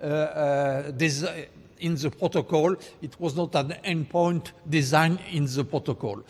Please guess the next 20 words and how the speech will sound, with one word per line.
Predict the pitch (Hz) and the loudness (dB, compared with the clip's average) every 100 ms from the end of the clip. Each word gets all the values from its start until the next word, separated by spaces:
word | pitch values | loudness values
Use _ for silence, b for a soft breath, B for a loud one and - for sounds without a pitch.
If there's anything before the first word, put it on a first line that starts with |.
| B B B - | B B B -4
And | 156 156 | -2 0
there | 139 160 | 2 4
are | 156 170 | 4 2
something | - 165 143 - 165 139 | 2 0 0 0 0 0
better. | 135 110 | 0 -2
So | - 160 | -6 -4
we, | 156 175 175 170 151 156 | 0 0 -2 -4 -10 -14
we | 175 180 | -6 -2
need | 196 233 | -2 0
more | 202 180 196 165 127 | 0 2 4 2 0
data, | 165 185 - 180 196 185 | 0 0 0 0 0 -6
more | 160 160 165 - | -4 0 0 -2
analysis | 165 170 196 165 220 214 - - | -6 -4 -4 -4 -6 -8 -12 -10
on | 165 147 | -4 -4
this | 131 165 | -2 -4
study | - 165 143 180 180 B B | -4 -4 -2 -4 -6 B B
to | 180 156 | -4 2
have | 160 135 | 2 4
definitive | 170 - 180 156 170 180 | 0 0 -4 -4 -4 -6
answer, | 151 135 - 147 165 | -6 -6 -4 0 0